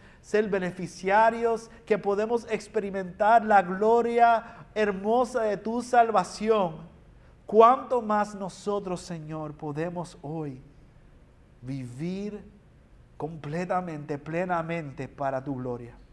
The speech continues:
Que nosotros podamos siempre, donde quiera que estemos, apuntar al Cordero de Dios, al Verbo encarnado.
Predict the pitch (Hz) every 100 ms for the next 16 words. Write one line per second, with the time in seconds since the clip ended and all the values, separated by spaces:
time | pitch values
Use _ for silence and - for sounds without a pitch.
0 | - - - - - - - _ _ -
1 | - - - - - - - - _ _
2 | - 151 143 175 190 190 175 165 180 185
3 | 180 - - - - - _ _ - -
4 | 202 208 180 175 170 175 175 196 220 226
5 | 214 196 - 220 214 175 - - - -
6 | 196 196 208 180 - 208 220 233 240 233
7 | 226 - - - 202 214 214 214 196 185
8 | 220 240 240 233 220 202 214 247 233 175
9 | - 214 214 180 233 247 240 240 226 233
10 | 214 190 202 233 214 156